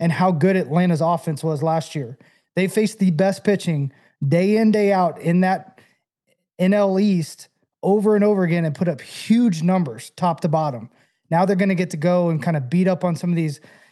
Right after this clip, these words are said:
you know, teams that maybe aren't playing as well. You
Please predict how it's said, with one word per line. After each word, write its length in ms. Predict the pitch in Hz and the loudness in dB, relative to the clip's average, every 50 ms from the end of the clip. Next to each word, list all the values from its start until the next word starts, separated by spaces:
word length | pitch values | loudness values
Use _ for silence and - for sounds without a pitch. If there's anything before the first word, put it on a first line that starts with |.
| _ _ | _ _
you 80 | - 160 | -2 -2
know, 80 | 160 | -2
teams 360 | 147 151 - 190 190 185 175 160 | -2 -2 -2 0 0 2 2 0
that 160 | 165 - - | 0 -2 0
maybe 240 | 165 175 180 185 180 | 0 2 4 4 4
aren't 320 | 170 180 180 - - _ | 2 0 -2 -4 -10 _
playing 260 | - - 190 185 190 190 | -4 0 0 2 2 2
as 120 | 180 147 | 0 0
well. 440 | 156 170 180 180 175 175 180 170 143 143 | 0 0 0 0 0 0 -2 -2 -4 -8
You 160 | 147 156 143 | -12 -12 -12